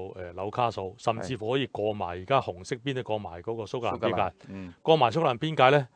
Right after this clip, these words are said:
Speaker 2: 都唔使，呃，check 任何證㗎啦。
Speaker 1: 唔需要嘅。
Speaker 2: 照去㗎啦，係。
Speaker 1: 但係佢有啲，有啲地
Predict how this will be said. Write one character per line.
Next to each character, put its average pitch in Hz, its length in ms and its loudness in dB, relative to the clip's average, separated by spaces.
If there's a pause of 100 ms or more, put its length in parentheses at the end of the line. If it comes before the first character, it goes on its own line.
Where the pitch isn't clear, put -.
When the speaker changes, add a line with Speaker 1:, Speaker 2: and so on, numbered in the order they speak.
Speaker 2:
都 165 140 4
唔 117 100 -2
使， 110 120 -4
呃， 113 580 4
check 131 220 4
任 104 100 2
何 92 100 -4
證 101 200 -2
㗎 104 100 -8
啦。 113 220 -8
Speaker 1:
唔 107 80 -10
需 127 180 -4
要 110 60 -4
嘅。 101 100 -8
Speaker 2:
照 80 60 -18
去 - 100 -4
㗎 110 180 0
啦， 120 240 -2
係。 104 140 -2
Speaker 1:
但 131 140 8
係 127 160 2
佢 135 60 6
有 127 200 6
啲， 160 340 -2
有 123 120 0
啲 147 80 -2
地 113 140 -2